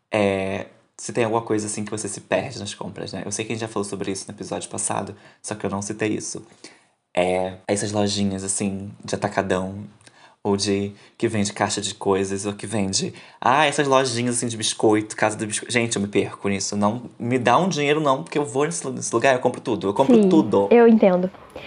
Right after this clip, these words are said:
Speaker 2: Nossa, tinha uma época que eu ia, tipo assim, todo dia nessas lojas. E não, não é porque eu comprava coisa, tipo, de atacadão, não, mas é porque, assim,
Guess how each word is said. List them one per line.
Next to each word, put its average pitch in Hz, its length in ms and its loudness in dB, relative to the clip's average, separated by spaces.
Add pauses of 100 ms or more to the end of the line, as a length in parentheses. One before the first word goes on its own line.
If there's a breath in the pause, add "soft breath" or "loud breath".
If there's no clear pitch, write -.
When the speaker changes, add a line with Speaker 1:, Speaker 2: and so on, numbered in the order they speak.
(160 loud breath)
Speaker 2:
Nossa, 220 260 8
tinha 240 140 6
uma 240 160 10
época 220 240 6
que 240 100 6
eu 220 60 10
ia, 220 300 8 (100)
tipo - 140 2
assim, 214 160 6 (120)
todo 233 320 8
dia 214 380 6
nessas 208 300 4
lojas. 170 340 2 (800 loud breath)
E 240 60 6
não, 247 100 10 (100)
não 277 80 10
é 285 40 8
porque 311 80 2
eu 330 120 6
comprava 254 360 8
coisa, 233 220 8
tipo, - 180 4
de 233 60 8
atacadão, 220 440 6
não, 226 160 8
mas 214 180 6
é 269 60 10
porque, 285 240 4
assim, 311 180 6